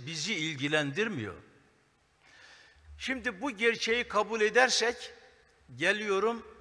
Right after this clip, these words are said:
bana göre işin en, en önemli noktasına. Madem ki bu ülkede depremler ola gelecektir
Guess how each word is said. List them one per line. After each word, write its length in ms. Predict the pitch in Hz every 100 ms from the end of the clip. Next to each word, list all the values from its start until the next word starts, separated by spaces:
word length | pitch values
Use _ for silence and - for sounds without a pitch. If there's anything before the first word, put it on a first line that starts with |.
| - - -
bana 240 | 120 160 233
göre 460 | 160 175 185 233 240 - - - -
işin 480 | 185 131 202 220 190 - -
en, 380 | 220 233 220 196 - - _ - _ _ -
en 220 | 240 247
önemli 500 | 190 185 175 185 180
noktasına. 680 | 165 139 151 143 143 139 90 - - _ _ _ _ _ - - _ -
Madem 520 | 120 143 160 240 254
ki 320 | - 190 214 - - - -
bu 340 | 120 175 240
ülkede 760 | 185 151 139 - 123 117 123 - - 113
depremler 840 | 143 - 139 147 139 165 170 113 - - - - _ _ _ _ _ _ _ _ -
ola 260 | 143 156
gelecektir 880 | 170 139 143 127 120 123 - 202 -